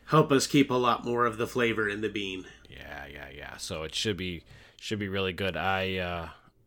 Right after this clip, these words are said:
Speaker 2: had, like, a half a pound, not even half a pound, few ounces left over, so I think I'm gonna grind that and take it to work and bounce it off some people and see how they're feeling it. And so it's not bad. It's exciting. It's, uh,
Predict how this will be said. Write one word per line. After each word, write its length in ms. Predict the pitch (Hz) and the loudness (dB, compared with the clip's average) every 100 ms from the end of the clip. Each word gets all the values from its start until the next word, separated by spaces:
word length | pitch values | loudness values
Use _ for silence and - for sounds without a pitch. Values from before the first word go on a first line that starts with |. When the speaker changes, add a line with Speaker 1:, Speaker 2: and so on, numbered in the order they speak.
| _ _ - | _ _ -14
Speaker 2:
had, 280 | - 95 87 | -6 -4 -2
like, 220 | 95 - | -4 -4
a 180 | 90 71 - - | -6 -8 -14 -18
half 480 | - - - 117 101 | -16 -14 0 2 2
a 60 | 98 | 0
pound, 380 | 101 98 92 - | -2 -2 -4 -2
not 180 | 107 | 0
even 160 | 95 82 | 0 -4
half 200 | 85 85 | -6 -8
a 20 | |
pound, 240 | - 87 - | -8 -10 -4
few 160 | 117 | 0
ounces 360 | 98 95 92 87 | 0 0 -4 -4
left 280 | 95 - 95 | -4 -4 -4
over, 240 | 85 82 | -4 -4
so 160 | - 87 | -4 -4
I 80 | |
think 200 | 85 90 | -6 -6
I'm 140 | 85 87 | -6 -6
gonna 240 | 87 80 - - - - - | -6 -8 -12 -20 -20 -14 -2
grind 260 | 107 98 | 0 2
that 120 | 95 78 | 2 0
and 120 | 87 | -2
take 160 | 95 | -4
it 80 | 76 | -4
to 80 | 87 | -6
work 320 | 85 95 90 | 0 0 0
and 240 | 87 85 80 | -6 -6 -2
bounce 240 | 90 90 | -2 -2
it 60 | 90 | -4
off 140 | 85 | -4
some 140 | 90 | -4
people 280 | 82 87 87 | -6 -8 -8
and 100 | 85 | -8
see 140 | - 90 | -6 -4
how 140 | 82 | -4
they're 140 | 87 85 | -4 -4
feeling 340 | 87 85 85 | -6 -6 -6
it. 120 | 82 | -8
And 200 | 82 82 - - - | -8 -12 -12 -20 2
so 140 | - | 6
it's 100 | 180 | 8
not 160 | 226 226 | 8 10
bad. 240 | 240 139 | 12 12
It's 220 | 113 101 | 10 4
exciting. 500 | 120 - 151 135 110 87 - | 4 10 10 10 4 -2 -4
It's, 300 | 104 107 - | -2 0 4
uh, 420 | 117 107 101 90 | 6 8 6 4